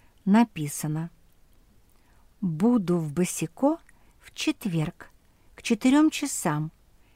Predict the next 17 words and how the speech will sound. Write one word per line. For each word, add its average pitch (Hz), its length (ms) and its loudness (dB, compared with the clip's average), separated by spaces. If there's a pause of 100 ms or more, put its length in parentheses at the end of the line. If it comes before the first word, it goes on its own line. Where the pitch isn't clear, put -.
(260)
если 180 560 0
этот 160 340 -4
день 240 400 2 (220)
вам 175 360 4 (120)
удобен». 160 680 -2 (1600)
Конечно, 156 680 2
буду 277 260 -2
свободна. 262 680 0 (720)
Да 190 180 6
будь 208 340 4
у 277 60 4
меня 269 280 8
хоть - 260 0 (180)
тысячи 208 540 4
дел, 151 320 -2 (580)
все - 480 4
брошу 170 500 -2